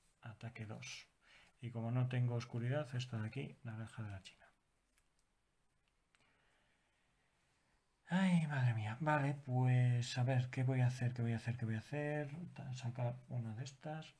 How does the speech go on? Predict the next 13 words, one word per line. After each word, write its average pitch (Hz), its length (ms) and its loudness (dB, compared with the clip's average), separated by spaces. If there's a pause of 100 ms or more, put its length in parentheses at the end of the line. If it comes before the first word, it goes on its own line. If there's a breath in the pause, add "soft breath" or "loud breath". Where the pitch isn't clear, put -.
Menos 117 460 -2
uno. 101 260 -2 (1400 soft breath)
Y 127 140 -4
como 120 300 0
tiene 131 640 2
escudo 123 420 -2
uno, 190 380 2 (200)
pues 110 200 -10
no 120 140 -4
le 117 100 -4
hago 160 300 -2
absolutamente 113 680 -6
nada. 98 260 -14